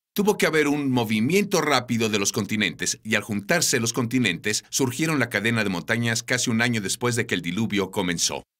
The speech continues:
Y el agua corrió en la superficie de esos nuevos sedimentos de roca que fueron llenados con fósiles.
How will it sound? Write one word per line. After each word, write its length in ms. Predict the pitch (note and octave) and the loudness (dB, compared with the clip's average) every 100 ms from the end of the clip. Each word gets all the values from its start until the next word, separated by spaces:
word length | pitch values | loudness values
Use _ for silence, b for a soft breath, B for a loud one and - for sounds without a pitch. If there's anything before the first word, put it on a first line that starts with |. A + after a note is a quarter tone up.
| _ _ | _ _
Y 120 | B2 | 0
el 120 | D3 | 2
agua 380 | G3 F3 D#3 E3+ | 4 2 0 0
corrió 520 | E3+ C#3+ D#3+ F3 C#3 | 2 2 2 4 4
en 100 | B2 | 4
la 60 | A#2+ | 2
superficie 680 | C3 B2 A2+ - E3+ - B2+ | 0 0 -2 -2 -2 0 2
de 80 | |
esos 260 | C3 - A2 | 2 2 0
nuevos 360 | B2+ F#3+ F3 - | 0 0 2 0
sedimentos 580 | C3+ C3 B2+ B2 A#2 | 2 2 2 0 -2
de 100 | A2 | -2
roca 440 | G#2+ A2 F2+ A2 - | 0 0 0 -4 -2
que 120 | G#2+ | -4
fueron 340 | - C#3+ C#3+ | -2 -2 -2
llenados 480 | B2+ G2+ A2 A2 G#2+ | 0 0 2 0 -2
con 200 | - F#2+ | -2 -4
fósiles. 680 | - F2+ D#2+ - B1+ C2+ | -4 -4 -2 -2 -4 -8